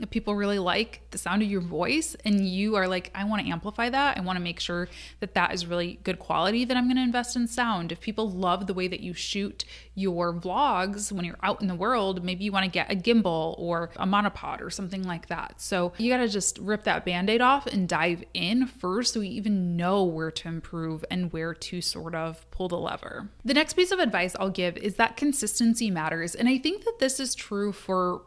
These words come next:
all parts of entrepreneurship, truly. Like, show up, do the work. That's really a big part of success. Resilience, keeping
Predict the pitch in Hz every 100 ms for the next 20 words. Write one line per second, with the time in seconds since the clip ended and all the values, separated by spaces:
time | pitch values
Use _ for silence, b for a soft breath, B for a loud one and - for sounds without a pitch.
0 | - - 226 247 262 214 180 - - -
1 | 208 208 180 170 175 - 165 160 160 -
2 | - - - 214 185 156 185 202 - -
3 | - 220 240 233 180 165 - 202 220 240
4 | 185 180 185 - 226 233 - 240 254 220
5 | 185 - 196 180 170 - 180 170 156 -
6 | - - - - - - 208 202 185 180
7 | 175 165 - - - - 214 202